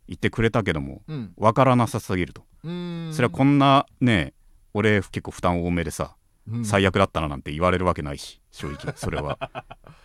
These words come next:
Speaker 1: 百メートル走った人に、
Speaker 2: はい。
Speaker 1: ね、うん、「お前の走りキモかったぞ」って言う人なんていないじゃない。
Speaker 2: <laughs>
Speaker 1: 「キモい走りしやがって」って、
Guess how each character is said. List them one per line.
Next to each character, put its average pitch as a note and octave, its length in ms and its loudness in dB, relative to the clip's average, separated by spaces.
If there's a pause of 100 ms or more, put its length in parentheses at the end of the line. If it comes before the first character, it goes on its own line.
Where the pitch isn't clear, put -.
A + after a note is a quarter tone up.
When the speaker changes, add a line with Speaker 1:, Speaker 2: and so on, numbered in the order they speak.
(140)
Speaker 1:
百 - 220 -2
メ G2+ 100 2
ー - 20 0
ト F#2+ 60 -4
ル E2+ 60 -4
走 - 280 -4
っ - 40 -20
た - 100 0
人 - 200 -2
に、 E2 280 0
Speaker 2:
は A#2 240 -8
い。 - 80 -16
Speaker 1:
ね、 A2 260 0 (200)
う G2 60 -6
ん、 D#2+ 220 -6
「お E2+ 60 -8
前 F2+ 120 0
の E2 60 -2
走 F2+ 160 -6
り F2 60 -6
キ - 100 -8
モ F2 100 0
か F2 80 -2
っ - 40 -2
た D#2 100 -10
ぞ」 - 160 -14
っ - 40 -20
て - 200 -16 (600)
言 F#2+ 100 0
う - 20 0
人 - 120 -4
な D#2 60 -2
ん D2 40 -8
て D#2+ 80 -6
い E2+ 120 -2
な A2 100 4
い F#2+ 60 2
じ C#2+ 80 -6
ゃ C#2+ 40 -14
な - 80 -16
い。 - 40 -20 (200)
Speaker 2:
<laughs> - 180 -20 (220)
Speaker 1:
「キ - 80 -2
モ F2+ 100 0
い D#2+ 40 0
走 D#2+ 200 -6
り E2 60 -6
し - 120 -4
や F#2 80 2
が F#2 80 2
っ - 40 -4
て」 - 140 -10
っ - 20 -20
て、 - 220 -18